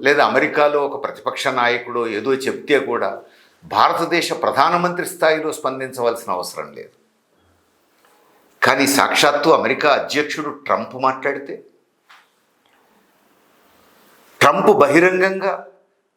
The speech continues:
భారత ప్రభుత్వం ఏం చేయబోతున్నదో చెబితే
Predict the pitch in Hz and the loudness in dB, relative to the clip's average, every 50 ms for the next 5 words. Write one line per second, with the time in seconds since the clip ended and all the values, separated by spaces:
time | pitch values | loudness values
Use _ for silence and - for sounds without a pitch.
0 | _ _ _ _ 98 107 120 135 165 - - 190 175 185 160 - 165 170 175 - | _ _ _ _ _ 2 4 4 4 4 0 -2 0 0 0 0 -2 -6 -4 -4
1 | 175 175 165 147 120 127 151 175 - - - - 131 139 165 175 160 185 190 185 | -4 -4 -4 -2 -2 -2 -2 -2 -2 -4 -2 0 2 4 4 4 6 4 2 2
2 | 185 180 175 170 165 165 170 160 160 - 147 - - - - 143 123 127 - - | 0 -2 -2 -2 -2 -2 -2 -4 -4 -8 -10 -10 -10 -8 -8 -8 -8 -8 -12 -14
3 | - | -18